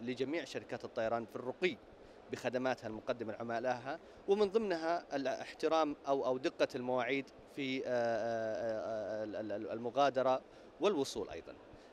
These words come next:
فإحنا الحقيقة ننظر بهذا ل-، ل-، ل-، الموضوع هذا أنه وجود المنافس، آه، محفز أساسي لنا لتحسين الخدمات المقدمة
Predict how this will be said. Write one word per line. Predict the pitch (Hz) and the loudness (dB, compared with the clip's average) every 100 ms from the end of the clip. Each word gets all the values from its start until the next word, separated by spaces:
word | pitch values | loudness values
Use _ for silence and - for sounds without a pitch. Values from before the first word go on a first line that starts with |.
| - | -2
فإحنا | 147 139 135 - - 160 | 4 6 4 0 -2 0
الحقيقة | 151 - 160 165 151 | 0 0 -2 0 0
ننظر | 156 143 139 | 0 0 -2
بهذا | 127 147 143 | -2 -2 -2
ل-، | 131 | 0
ل-، | 127 123 120 | 0 0 -4
ل-، | 123 | -4
الموضوع | 123 135 131 131 - | -6 -4 -2 -2 -2
هذا | 143 135 127 | -2 0 -2
أنه | 123 120 117 - - - 123 | -2 -4 -6 -14 -20 -14 -8
وجود | 123 123 165 | -6 0 2
المنافس، | 156 139 143 139 139 - - - - - - | 2 0 -2 -2 -4 -12 -16 -20 -20 -20 -12
آه، | 113 110 104 73 - 71 | -8 -6 -6 -8 -12 -12
محفز | 117 - 160 - 143 - | -12 -4 -4 -2 -6 -6
أساسي | 127 - 170 151 123 | -6 2 2 2 -4
لنا | 117 117 123 - - - 123 127 127 - 120 120 113 - 135 113 113 110 107 107 101 104 | -4 -4 -6 -14 -20 -10 -4 -2 -2 -4 -4 -2 -4 -8 -4 -2 0 0 -2 -4 -6 -8
لتحسين | - - - 170 165 | -10 -6 -2 -2 -2
الخدمات | 120 - 135 131 120 | -8 -6 -4 -2 -2
المقدمة | 117 117 131 127 127 120 | -4 -4 -2 -2 -2 -4